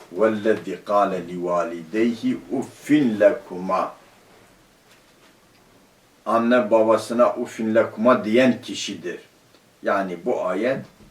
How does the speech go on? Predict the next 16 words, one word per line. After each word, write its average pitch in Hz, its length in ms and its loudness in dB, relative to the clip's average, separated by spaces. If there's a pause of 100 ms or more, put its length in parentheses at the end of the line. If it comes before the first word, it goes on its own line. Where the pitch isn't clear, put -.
(440)
bunun 107 260 -2
hakkında 98 520 -4
ne 98 120 0
olmuş? 95 540 -4
Nazil 85 420 -8
olmuş. - 560 -20 (3750)
فَسَمِعَتْ 147 720 2
عَائِشَةُ 123 600 2
رَضِيَ 131 480 2
اللّٰهُ 123 500 6
عَنْهَا. 113 400 -2
Hazreti 110 460 -4
Ayşe 104 540 -4
bu 110 120 -2
sözü 107 560 -6
işitti. - 640 -16